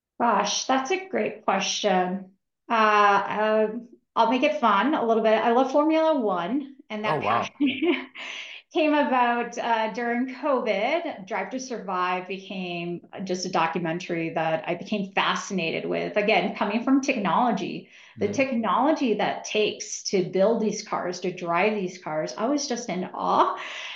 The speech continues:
Speaker 1: So I've become quite the F one fanatic, and I am Team Red Bull, uh, if you're curious.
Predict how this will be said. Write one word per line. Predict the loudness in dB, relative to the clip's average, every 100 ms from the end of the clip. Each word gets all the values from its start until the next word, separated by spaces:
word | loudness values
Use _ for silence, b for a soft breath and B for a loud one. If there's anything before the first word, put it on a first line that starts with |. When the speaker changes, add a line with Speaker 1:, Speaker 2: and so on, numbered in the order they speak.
| -2
Speaker 1:
So | 4
I've | 6 6
become | 2 4 4 6
quite | 4 2
the | 4
F | 4 2 0
one | 0 2
fanatic, | 2 2 4 2 2
and | 0
I | 0
am | 2 0 -2
Team | -4 0 2
Red | 4 2 0
Bull, | -2 -2 -4 -8 -8
uh, | -4 -2 -4
if | -8
you're | -6
curious. | -4 0 2 2 0 -6